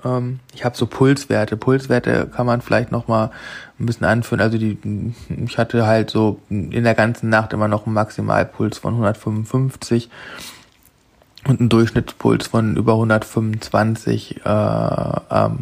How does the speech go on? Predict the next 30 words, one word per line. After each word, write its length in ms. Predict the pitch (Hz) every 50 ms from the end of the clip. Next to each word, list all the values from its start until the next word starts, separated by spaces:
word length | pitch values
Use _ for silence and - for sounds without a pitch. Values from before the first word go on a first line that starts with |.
| - - - - - - - - - - - - - _ - -
die 100 | - 65
ersten 280 | 67 107 113 - - 113
sechs 220 | - 107 - -
Stunden 320 | - - - 113 107 - 107
hatte 140 | 104 - 113
ich 80 | -
einen 80 | 117 110
Durchschnittspuls 680 | 113 110 - - 110 - - - - 107 104 - -
von 220 | - - 104 107 107
hundertfünfzig 1200 | 110 110 107 104 - - - _ - - - - 120 117 117 - - - - - 110 110 - 113
mit 180 | 107 101 -
Maximalpuls 840 | 107 107 104 - - 110 107 104 104 104 104 - - 110 104 - - 110
hundertsiebzig, 800 | - 113 101 95 - - 113 113 - - - 110 107 - - 104
also, 240 | 107 101 107 113 - - - - - - - - - - - - - _ -
ähm, 240 | 110 107 107 107 113 - - - -
ja, 160 | - 107 104 107
und 100 | 107 107
am 100 | 104 -
Ende, 300 | - 113 117 117 113 110 - - - - - - - - _
beziehungsweise 480 | - - - - 113 113 113 107 - 85
in 160 | 98 120 120
dieser 240 | 120 117 113 107 107
Phase, 460 | - - 117 127 135 127 131 120 120
wo 100 | 117 120
es 100 | 117 -
dann 200 | - 113 110 104
halt 200 | 107 104 117 -
wirklich 340 | 117 113 - - 113 - -
eng 320 | - - 123 135 139 131 131
wurde, 280 | 135 135 131 131 135